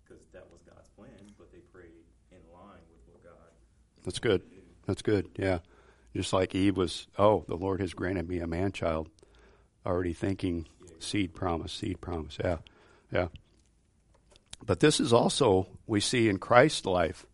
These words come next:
Speaker 2: what did he pray? We're gonna get into it later in the Gethsemane. "Not my will,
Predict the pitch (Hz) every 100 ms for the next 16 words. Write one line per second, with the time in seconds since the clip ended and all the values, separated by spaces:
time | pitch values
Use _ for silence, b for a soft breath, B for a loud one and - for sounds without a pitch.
0 | _ _ 107 135 117 127 - 92 82 -
1 | b b b b b b - 101 98 92
2 | 98 98 - 92 - 90 101 87 87 -
3 | 101 87 85 - 113 113 82 - - _
4 | B B B B _ _ _ _ - -
5 | - - - - - - - - 127 104
6 | 123 92 87